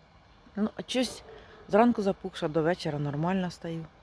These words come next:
Ли-, лице вирівнюється зранку. Навіть не знаю, чого така. От.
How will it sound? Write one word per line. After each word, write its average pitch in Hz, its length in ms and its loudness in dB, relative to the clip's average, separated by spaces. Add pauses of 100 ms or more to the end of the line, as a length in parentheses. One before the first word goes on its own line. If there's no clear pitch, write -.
Ли-, 151 240 -10
лице 160 400 -2
вирівнюється 160 880 -2
зранку. 240 460 -6 (1120)
Навіть 165 340 0
не 151 80 -8
знаю, 156 260 0
чого 147 280 -2
така. - 280 -8 (2000)
От. 180 460 -8